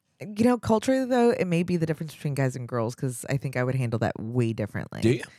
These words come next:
Speaker 2: Tell
Speaker 1: If
Speaker 2: us
Speaker 1: I,
Speaker 2: how.
Speaker 1: after, like, the twenty no's, I'd be like, "I'm just done for the night 'cause I can't handle anymore 'cause now my, my ego's hurt."
Speaker 2: Well, see, and th-, I talk about this a lot in my, my day gig, but, you know,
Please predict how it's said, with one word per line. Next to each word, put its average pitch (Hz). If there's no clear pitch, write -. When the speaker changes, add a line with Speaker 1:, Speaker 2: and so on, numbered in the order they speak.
Speaker 2:
Tell 151
Speaker 1:
If 151
Speaker 2:
us -
Speaker 1:
I, -
Speaker 2:
how. 170
Speaker 1:
after, 185
like, 196
the 180
twenty 165
no's, 185
I'd 156
be 147
like, 127
"I'm 131
just 127
done 113
for 120
the 120
night 110
'cause -
I 120
can't -
handle 101
anymore 80
'cause 131
now 120
my, 101
my 139
ego's 120
hurt." -
Speaker 2:
Well, 156
see, 160
and 117
th-, 147
I 135
talk 175
about 117
this 107
a 101
lot 98
in 92
my, 85
my 87
day 101
gig, 90
but, 90
you 123
know, 104